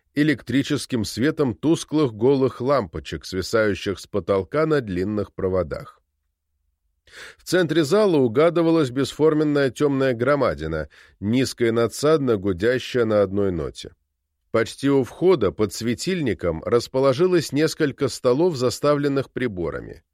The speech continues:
Среди электрических ящиков белели замасленные листы бумаги, покрытые таблицами, и чертежи.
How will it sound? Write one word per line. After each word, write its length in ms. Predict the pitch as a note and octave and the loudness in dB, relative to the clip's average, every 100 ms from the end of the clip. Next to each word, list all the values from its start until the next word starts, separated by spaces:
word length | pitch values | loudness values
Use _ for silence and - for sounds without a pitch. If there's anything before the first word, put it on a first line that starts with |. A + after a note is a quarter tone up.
| _ _ _ - _ | _ _ _ -20 _
Среди 400 | - B2 B2 A2+ | -6 0 0 2
электрических 760 | C#3 C3 - C#3+ C#3 C3+ C3+ A#2 | 2 0 0 -2 -2 -4 -4 -2
ящиков 580 | C#3+ F#3 - A2+ A2 F2 | 0 0 -2 -2 -2 -2
белели 400 | G2 A#2+ D#3+ D#3+ | 0 0 2 2
замасленные 840 | A2+ A#2 C3+ D3 C#3+ C#3 C3 B2+ | 2 2 2 0 0 0 2 0
листы 360 | A#2+ A#2+ - C#3+ | 0 -4 -2 -2
бумаги, 540 | C#3+ D#3 D3+ A2+ D#2+ | -2 0 0 0 -2
покрытые 640 | D#2 G#2 F#2 G#2+ G2 G2+ | -4 -4 0 -2 0 -2
таблицами, 760 | F#2 G#2+ G2 F#2 D#2+ - E2 D#2+ - | -2 -4 -2 -6 -8 -10 -8 -8 -10
и 100 | B2 | -4
чертежи. 640 | D3+ C#3+ D3 G2 D#2 - | -4 -4 -6 -6 -8 -12